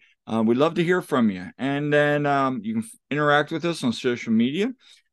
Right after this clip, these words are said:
on Twitter at T O T W A G, and then also on Instagram and Facebook at, uh, The One Team We Agree On. And, um,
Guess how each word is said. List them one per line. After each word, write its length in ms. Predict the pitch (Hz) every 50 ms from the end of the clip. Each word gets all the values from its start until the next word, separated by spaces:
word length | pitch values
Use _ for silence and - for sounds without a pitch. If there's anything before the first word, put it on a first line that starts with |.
| _ _ _ _ _
on 180 | - 120 123 120
Twitter 420 | - 143 151 175 190 208 208 190
at 300 | 117 113 127 120 - -
T 180 | - - 139 131
O 100 | 120 127
T 260 | 117 - - 160 240 233
W 420 | 180 151 117 110 104 113 110 113
A 140 | 107 104 101
G, 480 | 101 - - 113 127 147 190 240 277 _ _ _ _ _ _ _ _ _ -
and 260 | 123 135 135 139 139
then 240 | 139 139 139 139 -
also 460 | - 131 135 147 151 - 175 156 147
on 100 | 139 -
Instagram 680 | - 135 143 - - 143 117 135 139 139 139 139 139 -
and 240 | - 123 123 120 113
Facebook 680 | - - 139 156 170 - - - 123 120 139 170 - - - _ _ _ _ _ _ _ -
at, 360 | 131 147 151 147 143 151 - - _ _ _ _ _ -
uh, 160 | 117 117 110
The 160 | 104 98 110
One 280 | 107 98 110 113 117 113
Team 260 | 113 127 120 113 113
We 140 | 113 113 107
Agree 260 | 92 87 107 113 117
On. 260 | 127 143 208 294 277 - - - _
And, 480 | - 110 113 113 117 117 117 117 117 127
um, 360 | 127 127 127 127 127 135 131